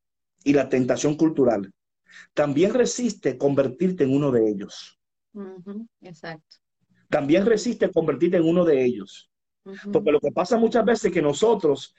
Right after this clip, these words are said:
Speaker 1: cuando alguien te empuja, tú te, "Hey, pero ven acá". "¿Qué? Dime, a ver, dime, ¿qué tú quieres?" Right? Ellos no, no, ellos dijeron, "No, no, yo, eh, oye, es dejar estas cosas en las manos del Señor".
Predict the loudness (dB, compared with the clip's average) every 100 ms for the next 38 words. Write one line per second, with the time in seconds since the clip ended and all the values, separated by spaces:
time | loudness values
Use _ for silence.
0 | -20 _ _ 0 2 2 0 0 -2 -2
1 | -2 -2 0 0 0 0 2 2 0 -2
2 | -2 -2 -2 -2 -6 _ _ _ _ _
3 | _ _ _ _ _ _ _ _ _ 0
4 | 0 -2 _ 0 0 -2 -4 0 0 0
5 | -6 _ _ -2 0 0 -2 -2 0 0
6 | 0 -6 _ _ _ _ _ -2 0 -2
7 | -8 -20 _ 0 2 2 0 -2 2 0
8 | -2 -6 0 2 0 0 4 4 4 2
9 | 2 2 0 0 -2 -2 -4 -8 -10 _
10 | 0 2 0 -2 0 0 2 0 0 -2
11 | -2 0 -2 -2 -4 -2 0 0 -2 0
12 | 0 2 2 2 2 2 0 2 0